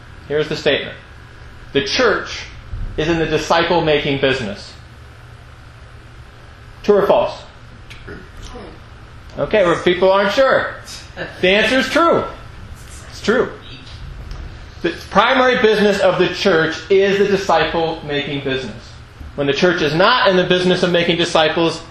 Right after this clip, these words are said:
Speaker 1: it is being something else other than the church. And when you and I ignore or put off Jesus' invitation to discipleship, we're not being Christian.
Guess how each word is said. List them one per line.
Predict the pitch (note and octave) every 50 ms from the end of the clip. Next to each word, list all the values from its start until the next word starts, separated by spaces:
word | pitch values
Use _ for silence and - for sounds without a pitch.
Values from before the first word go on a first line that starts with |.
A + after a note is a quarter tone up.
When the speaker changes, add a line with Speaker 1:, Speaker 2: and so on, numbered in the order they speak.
| - - - - - -
Speaker 1:
it | C3+ B2+ C3+
is | C3 -
being | - C#3+ C#3 C#3 C3+
something | - C#3+ C3+ C3 C3+ C3 B2+ - C3+
else | B2+ B2 A#2+ - - - - - - - - - - - - -
other | C3 C3+ C3 B2+ A2 G2 F#2 F#2 - - - - - -
than | A2+ G#2+ G#2 G2+ G2 - -
the | -
church. | - - - A#2 F#3+ F#3 - - - - - - - - - - - - - - - - - - - - - - - - - - - - - - - - - - - -
And | - D#3 D#3+
when | E3+ F#3
you | G3+ A3+ A#3 A3
and | G#3 G#3
I | G3+ G3 G3 F#3+
ignore | F#3 F3+ E3+ D#3 E3 F3 F#3 G3 G#3+ A3 G3+ D#3+ C#3+ A#2
or | - D3+ E3 -
put | - G3+ G3 G3
off | G3+ G#3+ G#3+ F#3 D#3+ -
Jesus' | - F3+ E3 D#3 D#3 - - D#3+ D3+
invitation | E3 D#3+ D#3 D3+ - - F3 F3 E3+ F3 D#3
to | D3 C#3
discipleship, | C#3 C3+ - - F#3+ G3 G3 G3 E3+ C3+ - C#3 B2+ C3
we're | D3 D#3
not | D#3+ E3+ E3+ -
being | - E3 D#3 D3
Christian. | - - D#3+ - - - A#2+ G#2+ G2